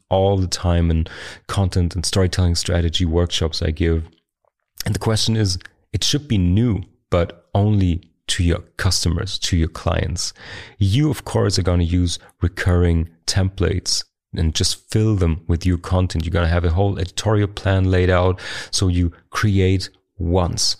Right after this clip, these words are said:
like every three months, every six months, maybe once a year if you can plan that far ahead and create that much good content in one, in one session, let's say. Um,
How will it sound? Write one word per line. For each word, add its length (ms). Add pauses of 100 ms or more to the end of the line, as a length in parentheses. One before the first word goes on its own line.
like 440
every 300
three 240
months, 480
every 200
six 340
months, 480 (560)
maybe 280
once 340
a 60
year 340
if 180
you 60
can 180 (300)
plan 240
that 180
far 220
ahead 260
and 80
create 300
that 120
much 280
good 180
content 460
in 160
one, 300 (340)
in 100
one 180
session, 440
let's 200
say. 300 (920)
Um, 360